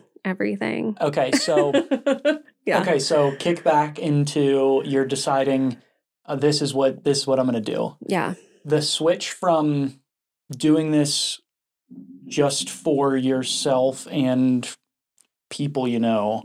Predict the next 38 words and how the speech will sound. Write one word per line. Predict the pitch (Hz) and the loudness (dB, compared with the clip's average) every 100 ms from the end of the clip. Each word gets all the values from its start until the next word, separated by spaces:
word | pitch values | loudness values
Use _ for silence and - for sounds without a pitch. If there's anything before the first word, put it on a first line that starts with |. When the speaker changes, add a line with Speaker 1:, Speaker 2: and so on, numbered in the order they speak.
| 214 | -4
Speaker 1:
Yeah. | 185 190 196 196 - _ | -2 -2 -4 -6 -10 _
Speaker 2:
to | - 147 135 127 120 117 - _ _ _ _ _ _ _ - | -2 2 2 0 -2 -6 -10 _ _ _ _ _ _ _ -10
selling | - - 143 135 113 107 | -4 0 2 0 -2 -4
this, | 110 117 - | -6 -4 -2
like, | 120 - _ _ _ - - - - | -4 -6 _ _ _ -20 -20 -20 -8
how | 143 165 | 2 4
was | 147 117 | 4 2
that | 127 123 | 0 -2
transition? | - 123 117 - - - 208 - _ _ _ | -4 -8 -6 -6 -6 -4 -4 -6 _ _ _
Speaker 1:
I | 214 | -2
mean, | 208 196 190 | 2 2 0
like, | 185 196 _ 202 | -2 -4 _ -4
when | 196 | 0
I | 196 | 0
say | 202 220 190 185 175 - - | 0 0 2 2 2 0 -6
Speaker 2:
<laughs> | _ | _
Speaker 1:
I | - 208 | -2 0
didn't | 190 | 2
know | 202 196 | 2 4
what | 190 190 254 285 240 | 2 2 0 0 0
the | 226 | 0
heck | - 202 - | 0 0 0
I | - | 0
was | 220 226 | 0 0
doing, | 208 196 202 202 | 0 2 2 2
like, | 190 185 - | 0 0 -2
I | 196 | -2
really | 190 190 175 - - | 0 2 0 0 -2
didn't | - - 190 | -4 -2 -2
know | - | -2
what | - 202 202 | -2 -2 -2
the | |
heck | 190 - - | -4 -4 -4
I | - - | -6 -4
was | 240 - | -4 -4
doing. | - 78 - - - 226 - _ _ | -4 -2 -2 -2 -2 -4 -8 _ _
And | - 202 | -8 -2
that's, | 175 175 - - | -2 -2 -4 -10